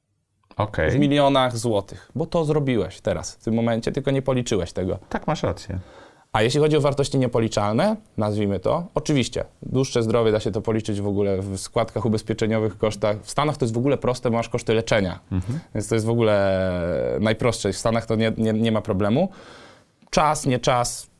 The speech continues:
Speaker 2: to, to jest, to jest najtrudniejsze i oczywiście zawsze schodzimy od policzalnych do niepoliczalnych benefitów, ale możesz zawsze pokazać liczbę godzin w ciągu miesiąca, roku,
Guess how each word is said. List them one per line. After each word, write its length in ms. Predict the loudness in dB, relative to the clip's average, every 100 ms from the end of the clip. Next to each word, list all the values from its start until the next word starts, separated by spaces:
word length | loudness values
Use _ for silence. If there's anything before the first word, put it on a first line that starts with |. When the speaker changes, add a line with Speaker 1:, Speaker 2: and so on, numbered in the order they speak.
| -20 -6
Speaker 2:
to, 100 | -4
to 160 | 2 2
jest, 160 | 2 0
to 100 | 0
jest 120 | 0
najtrudniejsze 580 | 0 0 0 2 2 0
i 80 | 0
oczywiście 380 | 0 -2 -2 0
zawsze 240 | 0 0
schodzimy 280 | 0 2 2
od 80 | 2
policzalnych 480 | 2 2 2 0 2
do 80 | 0
niepoliczalnych 640 | 0 0 -2 0 -2 0
benefitów, 600 | 0 -2 -2 -2 -2 -4 -10 _ -20 _ _ _ _ -20 -4
ale 360 | 0 2 2 -2 -10 _ _ _ _ _ _ _ _ _
możesz 400 | 2 4 2 0
zawsze 320 | 0 0 0 -2
pokazać 540 | -2 -2 0 -2 -4 -20 _ _
liczbę 520 | -2 0 2 2 2 0 -6
godzin 520 | -2 2 2 2 0 -2
w 40 | -6
ciągu 260 | -6 -2
miesiąca, 880 | -4 -4 -2 -2 -2 0 0 0 -2
roku, 680 | -2 0 -2 -2 0 0 0